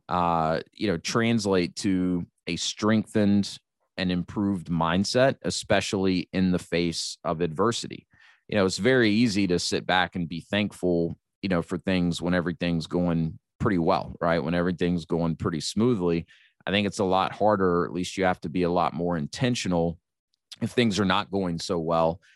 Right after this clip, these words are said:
uh, to really step back, block out some of the, the negativity and, and really just dwell on everything that we do have to be thankful for. And the fact that, you know, things could likely be a lot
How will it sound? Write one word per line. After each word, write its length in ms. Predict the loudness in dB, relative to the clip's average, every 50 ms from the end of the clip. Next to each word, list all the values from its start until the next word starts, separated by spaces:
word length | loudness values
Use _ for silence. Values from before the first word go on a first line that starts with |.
| _ _ _ _ _
uh, 420 | -2 0 2 2 2 2 2 0 -2 -4
to 100 | -6 -6
really 640 | -2 0 2 2 4 4 2 2 0 0 -2 -6 -8 _ _
step 480 | -4 -4 -4 -2 0 0 0 0 0 -2 -2
back, 380 | 0 2 2 2 0 -2 _ _ _ _ _ _ _ _ _ _ _
block 420 | -10 -8 -2 0 2 2 2 0 0
out 280 | 0 0 0 -2 -2
some 180 | -4 -2 -2 -2
of 80 | 0
the, 260 | 0 0 0 0 -2 -2
the 80 | -2 0
negativity 920 | 0 2 2 0 0 -2 -4 -4 -2 -2 -2 -2 -2 -2 -2 -4 -4 -6 -10 _ _ _ _ _ _ _ -6
and, 280 | -4 -2 0 0 0 -2
and 220 | -2 -2 0 2
really 300 | 2 2 4 4 2 2
just 420 | 0 0 0 0 0 -2 -6 -8 -10 -14 -8 -4
dwell 440 | -2 0 2 2 4 4 4 4 4
on 420 | 4 2 2 2 2 0 -2 -4 -6 -14 _ _ _ -2
everything 500 | 0 0 0 0 0 0 0 0 0 0
that 80 | 0
we 160 | -2 -2 -4
do 300 | -4 -4 -4 -2 0 2
have 240 | 2 2 2 0 -2
to 80 | -4 -4
be 160 | -4 -4 -2
thankful 420 | 0 0 -2 -2 -2 -6 -10 -12
for. 420 | -10 -8 -6 -6 -4 -6 -6 -10 -12 -10
And 300 | -6 -4 -2 -2 -2 -2
the 60 | -4 -4
fact 340 | -2 0 0 0 0 -2 _ -2
that, 220 | 0 0 0 -2 -4 _ _ _ _ _ _ _ _ _ -6
you 60 | -4
know, 140 | -2 -2 -4
things 480 | -2 -2 0 0 2 0 0 -2 -6
could 200 | -4 -4 -2 -2
likely 540 | 0 0 2 2 0 0 0 0 0 2 2
be 220 | 0 0 0 0 0
a 60 | 0
lot 360 | 0 -2 0 0 0 -2